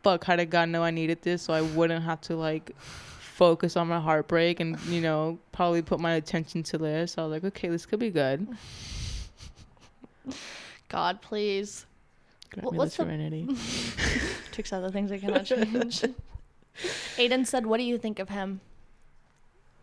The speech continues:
Speaker 1: He re-, kind of reminds me of my brother.
Speaker 2: Yeah. Uh, they're
Speaker 1: But
Speaker 2: kinda similar.
Speaker 1: Yeah. They're, they're just so, like, "Hey, what's up, man? How you doing? You doing good? All right, cool."
Speaker 2: Yeah, he's always just chilling.
Speaker 1: Yeah.
Speaker 2: You like him?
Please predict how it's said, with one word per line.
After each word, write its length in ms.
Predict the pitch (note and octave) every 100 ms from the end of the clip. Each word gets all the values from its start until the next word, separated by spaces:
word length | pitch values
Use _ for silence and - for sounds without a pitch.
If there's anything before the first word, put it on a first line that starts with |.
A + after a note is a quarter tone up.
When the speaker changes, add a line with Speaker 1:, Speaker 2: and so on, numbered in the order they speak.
| -
Speaker 1:
He 320 | - - G3+ A#3+
re-, 120 | B3
kind 240 | B3 B3
of 80 | E4
reminds 380 | F#4 C#4+ B3+ C#4
me 80 | D4+
of 120 | C#4+
my 160 | B3+ G3
brother. 680 | F3+ F3+ G3+ F#3 E3 E3 E3+ - A#3
Speaker 2:
Yeah. 320 | A3 G3 G3+ - - - - -
Uh, 100 | A3+
they're 140 | A#3
Speaker 1:
But 120 | D4 C#4
Speaker 2:
kinda 220 | D#4 E4+
similar. 400 | - A#3+ A3 G3+
Speaker 1:
Yeah. 440 | G3+ F#3 E3+ D#3+ D#3 - _ _ - - - - _
They're, 120 | F#3 F#3+ -
they're 140 | - G3
just 280 | G#3 A#3+ -
so, 100 | A3
like, 460 | A3 G#3+ F#3 F3+ F3+ _ - - - _ _
"Hey, 400 | F3+ F3 E3+ E3 - _ _ _ -
what's 180 | F3+ E3+
up, 120 | F3
man? 500 | E3 E3 E3+ F3+ F#3+ G3+
How 80 |
you 100 | F#3
doing? 200 | F3 E3+
You 60 | E3+
doing 200 | E3+ F3
good? 120 | G3
All 60 | G#3
right, 180 | E3+ E3
cool." 280 | E3+ E3 F3 -
Speaker 2:
Yeah, 80 | B3
he's 140 | A#3 B3+
always 200 | C4 A#3+
just 180 | A3
chilling. 360 | - G3 G3 G3+
Speaker 1:
Yeah. 240 | - E3+ E3+ F3+ _ -
Speaker 2:
You 100 | A3
like 160 | G#3
him? 160 | C4